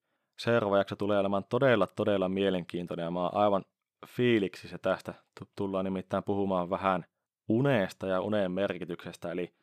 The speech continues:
seuraavaa jaksoa ei kannata missata, eli ota ihmeessä mun nää podcast-alustat seurantaa ja seuraa mua myös Instagramissa, eli Instagram-tili on O H T, seuraa Facebookissa, Facebook-sivun nimi on Novus Aditus.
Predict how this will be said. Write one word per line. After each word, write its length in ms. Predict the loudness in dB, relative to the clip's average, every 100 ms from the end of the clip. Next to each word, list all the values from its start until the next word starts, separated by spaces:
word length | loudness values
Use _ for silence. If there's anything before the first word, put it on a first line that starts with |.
| -8
seuraavaa 460 | 0 4 6 6
jaksoa 340 | 6 2 0 2
ei 120 | 2
kannata 300 | 2 0 0
missata, 480 | 0 0 -4 -8 -6
eli 220 | -4 -6 -8 _ -16
ota 240 | -8 -4 -2
ihmeessä 400 | 2 2 0 -2
mun 180 | -2 -4 -6 _ _ _ -4
nää 260 | 0 0 0 0
podcast-alustat 840 | 0 2 0 0 0 0 0 -4
seurantaa 640 | 0 2 4 4 4 2
ja 140 | 2 0 -4 _ _ _
seuraa 500 | -4 0 4 4 4 2 -8
mua 220 | -2 0
myös 220 | 0 -2 -2
Instagramissa, 800 | -2 0 -4 -2 -2 -2 -2 -4 -6 _ -16 -6
eli 120 | -4
Instagram-tili 680 | -4 -4 -2 -2 0 0 0
on 100 | 0
O 180 | 0 0
H 60 | 2 2 2
T, 40 | 2 -2 -2 _ _ _ -8
seuraa 320 | -4 -2 -2
Facebookissa, 840 | 2 2 2 0 -2 -2 -2 -4 -4
Facebook-sivun 560 | -4 -6 -6 -8 -6 -4
nimi 260 | -4 -2
on 160 | -2 -4 -8 _ _
Novus 400 | -4 0 0 0 0
Aditus. 540 | 2 2 0 -4 -6